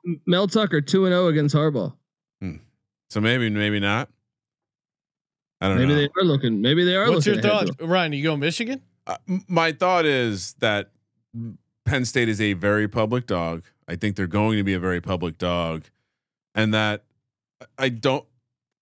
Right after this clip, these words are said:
Speaker 2: Give me Michigan. Sean Clifford in a tough spot. I'm not betting on it.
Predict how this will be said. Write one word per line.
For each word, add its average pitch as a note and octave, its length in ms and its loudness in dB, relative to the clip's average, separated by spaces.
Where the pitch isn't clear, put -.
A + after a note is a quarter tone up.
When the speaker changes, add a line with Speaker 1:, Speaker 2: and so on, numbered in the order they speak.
Speaker 2:
Give E3 120 0
me F3+ 80 4
Michigan. C#3+ 500 0
Sean D#3+ 280 2
Clifford C3+ 320 0
in A2 100 0
a G#2 60 -2
tough A2 240 -4
spot. G2 360 -2
I'm A2 80 -2
not G#2 220 0
betting F#2+ 220 -4
on F2+ 140 -4
it. F2 100 -8